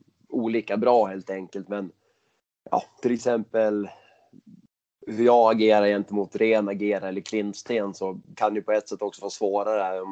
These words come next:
Ja, vi vill ju kanske att man ska agera helt olika, och det var lite så det kändes i Falun, att jag kunde inte komma in och ändra försvarsspelet så det passar mig, för att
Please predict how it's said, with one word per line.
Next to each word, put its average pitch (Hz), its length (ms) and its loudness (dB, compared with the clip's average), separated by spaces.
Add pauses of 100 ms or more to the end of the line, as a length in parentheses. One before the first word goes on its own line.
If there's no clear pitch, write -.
(200)
Ja, 104 240 0
vi 110 120 -12
vill 120 260 0
ju 110 80 -4
kanske 101 260 -8
att 95 40 -14
man 98 120 -6
ska 98 120 -10
agera 107 380 -2
helt 92 300 -8
olika, 98 600 -6
och 90 120 -12 (1040)
det 117 140 4
var 123 140 0
lite 120 340 -6
så 117 200 0
det 107 60 -2
kändes 104 340 -6
i 101 60 -8
Falun, 104 340 -2
att 92 140 -8
jag 113 160 0
kunde 104 120 -4
inte 92 140 -12
komma 107 280 -2
in 98 220 -6
och 92 240 -6 (100)
ändra 104 340 -4
försvarsspelet 107 800 -2
så 101 120 -10
det 98 80 -6
passar 101 320 -8
mig, 107 320 -2
för 95 160 -10
att - 100 -14